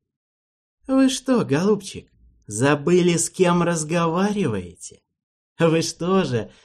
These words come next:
дружок, искренне считаете, что я позволю кому-нибудь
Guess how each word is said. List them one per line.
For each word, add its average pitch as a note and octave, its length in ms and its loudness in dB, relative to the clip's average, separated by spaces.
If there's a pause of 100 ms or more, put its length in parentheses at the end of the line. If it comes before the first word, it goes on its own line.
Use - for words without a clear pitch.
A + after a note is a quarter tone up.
(100)
дружок, E3 640 0 (600)
искренне F#3 640 -2
считаете, D#3 840 -6
что B2+ 220 -6
я C3+ 260 2
позволю C#3+ 720 -2
кому-нибудь F#3 1300 0